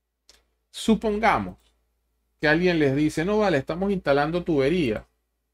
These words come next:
pero según norma tú no puedes hacer tal cosa". Mira, ya va.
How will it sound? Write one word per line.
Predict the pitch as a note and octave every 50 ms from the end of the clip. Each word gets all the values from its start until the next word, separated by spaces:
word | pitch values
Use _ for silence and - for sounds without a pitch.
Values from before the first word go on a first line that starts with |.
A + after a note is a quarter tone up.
| _ _ _
pero | D3+ D#3+ E3
según | - F3+ F3 F#3 F#3+ F#3+ F#3+
norma | G3+ G#3 A3 A3 A3+ A3 G#3
tú | G#3+ G3
no | G3+ G3 F#3
puedes | G3+ G3 G3 F#3
hacer | F3 D#3+ - E3 D3 C#3+
tal | - D3+ D3+ D3 -
cosa". | - A2+ F#2+ - - - - _ _ _ _ _ _ _ _ _ _ _ _ _ _ _ _ _ _ _ _ _ _ _ _ _
Mira, | - C#3 - - - - - _ _ _ _ _ _ _ _ _ -
ya | B2 C3
va. | G#2+ - - - _